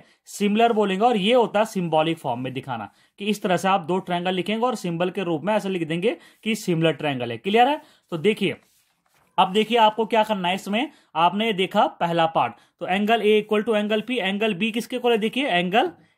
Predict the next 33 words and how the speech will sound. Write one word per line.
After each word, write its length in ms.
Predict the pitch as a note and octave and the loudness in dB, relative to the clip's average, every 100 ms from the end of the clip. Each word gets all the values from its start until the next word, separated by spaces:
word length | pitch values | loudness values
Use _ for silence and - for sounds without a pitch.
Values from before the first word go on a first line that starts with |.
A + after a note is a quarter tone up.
| _ | _
एंगल 440 | E3+ F#3+ G#3+ G#3+ D3 | -6 0 0 0 -2
B 140 | A3 | 0
आपका 320 | A#3+ G#3+ - G#3+ | 2 2 0 -2
इक्वल 340 | F#3+ - G#3 | -2 -4 0
है 160 | A3 F#3 | 0 0
एंगल 280 | F#3 A3 | -2 -4
Q 300 | B3 - G3+ | -4 -4 -4
के। 120 | C#3+ D3 | -2 -4
क्यों? 280 | G#3+ B3 | -2 -4
क्योंकि 420 | D#4 _ - E3 A3 | -4 _ -14 -8 -4
दोनों 400 | E3 F#3+ A#3 F#4+ _ _ _ | 0 2 2 0 _ _ _
एटी 360 | F#3 G3+ G3+ A#3 | -2 -2 0 0
डिग्री 260 | G3+ F3 D3 | 0 -2 -4
है। 100 | B2+ | -2
क्लियर? 360 | G3 A3 C4 - _ - | 0 2 0 -4 _ -4
ऐसी 240 | F3 F#3+ | -2 -2
एंगल 380 | G3 G3+ G#3+ A3+ | 0 0 2 0
C 240 | A3 B3 | 0 0
जरा 200 | A#3 A3+ | 2 2
नजर 280 | G#3+ G#3 G#3 | 2 0 0
देखिए 300 | F#3+ G3+ A3 | -2 -2 -2
किसको 360 | G#3+ G#3 - B3+ | -2 -8 -2 0
है, 200 | E3+ - _ _ | 0 -4 _ _
एंगल 340 | D#3+ F#3 G3 B3+ | -6 -2 0 2
R 240 | F#3 E3+ | 2 2
के 100 | - | 0
इक्वल 240 | E3+ E3+ C#3+ | -4 -4 -6
है। 60 | |
क्यों? 260 | C3+ A3 A#3+ | -4 -4 -4
क्योंकि 200 | A3 A3+ | -6 -6
दोनों 300 | F3+ F#3+ G#3+ | -4 -2 -2
कितने 300 | A3+ G3 B3 | -6 -4 0
हैं? 280 | C4+ D3 | 0 -2